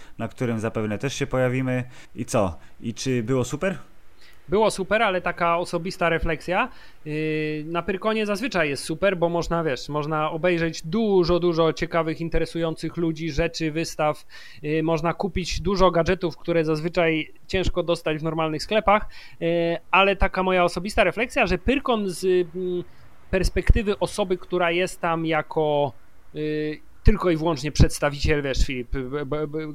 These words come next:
Speaker 2: klasy mediów, y, wygląda trochę inaczej niż kiedy jest się tam i się rozstawia swoje stanowisko i się cały dzień tam spędza. Bo mimo wszystko, y, klimat, y, takiej szalenie fantastycznej popkultury,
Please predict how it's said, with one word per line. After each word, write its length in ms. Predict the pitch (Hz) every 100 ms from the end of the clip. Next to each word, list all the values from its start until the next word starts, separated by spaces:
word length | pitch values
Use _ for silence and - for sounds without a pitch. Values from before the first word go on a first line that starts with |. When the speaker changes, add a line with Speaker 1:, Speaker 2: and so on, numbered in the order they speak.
| -
Speaker 2:
klasy 380 | 156 151 - 160
mediów, 500 | 156 135 139 190 - - - - 151 151 151 151
y, 40 | 151
wygląda 420 | 175 202 220 214
trochę 280 | 226 202 185
inaczej 360 | 190 208 208
niż 140 | 196 -
kiedy 260 | 185 170
jest 260 | 180 185 -
się 160 | 170
tam 280 | - 175 196
i 120 | 160
się 140 | - 170
rozstawia 560 | 160 - 165 160 151
swoje 320 | 151 165 151 135
stanowisko 720 | - 139 135 165 - 160 143
i 160 | 147
się 220 | 135 143 139
cały 380 | 165 151 143
dzień 240 | 139 143 139
tam 180 | 131 123
spędza. 420 | - 139 156 233 - - - _ - - _ _ -
Bo 200 | 139 139
mimo 240 | 160 190 156
wszystko, 580 | - 180 185 180 170 - - _
y, 120 | 151
klimat, 580 | 143 202 220 185 165 - - - -
y, 260 | 156 160 156
takiej 360 | 165 151 156 151 139 - 175 147
szalenie 560 | - 190 175 185 175 165
fantastycznej 1400 | - - 165 160 160 156 - - 196 - - 185 170 160
popkultury, 960 | - 180 - - 170 160 - 190 175